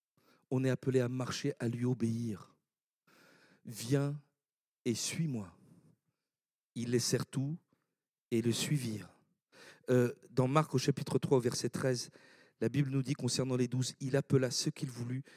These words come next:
et il les prit avec lui pour les avoir avec lui. » Il y a une intimité, la vie du disciple, alléluia, qui connaît son maître, qui connaît Jésus, alléluia. Il y avait un,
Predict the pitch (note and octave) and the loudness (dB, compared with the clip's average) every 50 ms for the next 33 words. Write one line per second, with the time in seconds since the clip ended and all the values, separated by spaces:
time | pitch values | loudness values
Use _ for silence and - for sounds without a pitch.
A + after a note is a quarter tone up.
0 | - - _ _ - B2 A#2+ A#2+ B2 A#2 - - - D3 C#3 C3 C3 - - D3+ | -20 -20 _ _ -2 -2 0 0 0 0 0 0 0 0 0 0 -2 -4 -6 -8
1 | - - - - D3 C3+ C#3 C3 A#2+ - - D3 A#2+ - A#2 A#2 A2+ A2+ A2 - | -10 -8 -6 -4 -2 0 0 -2 0 0 0 -2 -2 -4 -6 -8 -8 -8 -10 -12
2 | - F2+ F#2+ - - - - - - - - - - _ _ _ _ _ _ _ | -14 -14 -14 -16 -16 -16 -16 -16 -18 -20 -20 -20 -20 _ _ _ _ _ _ _
3 | _ _ _ _ _ _ _ _ _ - - C3+ B2+ C3 C3 B2+ A#2 - - - | _ _ _ _ _ _ _ _ _ -10 -6 -6 -4 -2 -2 -4 -4 -4 -6 -6
4 | B2+ B2 B2 - - C3+ A#2+ - - - - - B2+ B2 B2 A#2 - B2 B2+ - | -6 -6 -8 -4 -2 -2 -2 -2 -4 -12 -10 -4 -2 -2 -2 -2 -6 -10 -16 -16
5 | - A#2 A#2 - - - - - - A#2 G#2 - - G#2+ G#2+ A2+ A#2+ A#2+ B2+ A#2+ | -18 -18 -16 -12 -10 -8 -6 -6 -6 -8 -12 -12 -12 -12 -10 -6 -6 -4 -4 -4
6 | A#2+ A#2 A2+ A2+ - _ _ _ _ - - - - - _ _ _ - D3+ - | -6 -8 -8 -10 -16 _ _ _ _ -20 -20 -20 -20 -20 _ _ _ -6 -6 -6
7 | - - C#3 B2 A#2+ A#2+ G#2+ - - - A2 G#2+ G#2 G2+ G2 - - - - - | -2 -2 -2 -2 -2 -2 -4 -4 -4 -4 -6 -8 -10 -10 -12 -10 -10 -12 -12 -12
8 | _ _ - - _ _ _ - - D#3 - - C3 A#2+ B2 A#2+ A2+ G2 A2 A2+ | _ _ -20 -20 _ _ _ -14 -14 -8 -2 -2 0 0 0 -2 -6 -6 -8 -10
9 | G#2 F#2+ F2+ G#2 G2+ G2 G2+ A2+ C3 C3 C#3+ C#3 D#3+ E3+ F3 - _ _ _ _ | -10 -10 -10 -12 -12 -10 -8 -6 -4 -2 -2 -2 -2 -2 -4 -6 _ _ _ _
10 | _ _ _ _ - A2 A#2 A2+ C#3 D3+ D3+ C#3+ B2+ A#2 A2 | _ _ _ _ -8 -8 -4 0 2 4 4 4 4 2 -2